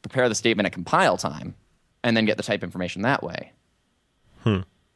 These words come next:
Speaker 1: And the thing is, this actually makes your programs faster. Like, all, all of I'm doing, it's not just for me being like, "Oh, type safety, correctness, yada, yada." It actually makes your programs faster because I can remove a bunch of runtime checks.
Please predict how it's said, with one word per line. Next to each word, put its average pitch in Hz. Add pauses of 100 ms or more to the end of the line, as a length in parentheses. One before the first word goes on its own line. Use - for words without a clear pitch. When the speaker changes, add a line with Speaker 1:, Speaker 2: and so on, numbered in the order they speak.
Speaker 1:
And 147
the 147
thing 233
is, 110
this 151
actually 165
makes 127
your 113
programs 98
faster. 104 (600)
Like, 113
all, -
all 165
of 208
I'm 170
doing, 127
it's 104
not 165
just 151
for 147
me 135
being 120
like, 110
"Oh, 143
type 131
safety, 123
correctness, 113
yada, 101
yada." 98 (180)
It -
actually 147
makes 131
your 123
programs 107
faster - (260)
because 131
I 123
can 127
remove 113
a 113
bunch 101
of 87
runtime 87
checks. -